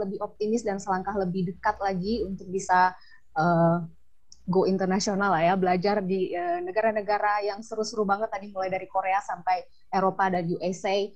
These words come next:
Semoga salah satu perwakilan dari tanah laut ini berasal dari, eh, Polipala ya, amin ya. Bapak Ibu semua terima kasih. Eh, sebelum kita tutup acaranya, mungkin saya kasih pantun sedikit juga ya. Eh,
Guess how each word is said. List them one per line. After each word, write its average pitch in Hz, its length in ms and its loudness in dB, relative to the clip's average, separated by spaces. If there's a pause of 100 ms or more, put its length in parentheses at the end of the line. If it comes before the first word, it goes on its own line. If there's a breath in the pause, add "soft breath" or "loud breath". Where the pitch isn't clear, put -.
(280 soft breath)
Semoga 190 320 0
salah 190 260 2
satu 196 540 0 (720)
perwakilan 247 560 2
dari 220 400 0
tanah 214 240 -4
laut 196 240 2
ini 214 160 0
berasal 190 400 -6
dari, 190 480 -2
eh, 165 320 -2 (160)
Polipala 170 640 -2
ya, 160 240 0
amin 190 320 4
ya. 196 240 6 (240 loud breath)
Bapak 190 160 8
Ibu 202 160 8
semua 220 240 6
terima 220 320 4
kasih. 254 480 2 (300 soft breath)
Eh, 196 260 4
sebelum 196 640 2 (160)
kita 202 320 -4
tutup 196 320 -2
acaranya, 196 640 0
mungkin 220 240 2
saya 226 160 0
kasih 220 300 -4
pantun 208 260 0
sedikit 220 400 -4
juga 196 400 2
ya. 202 240 0 (560)
Eh, 196 340 2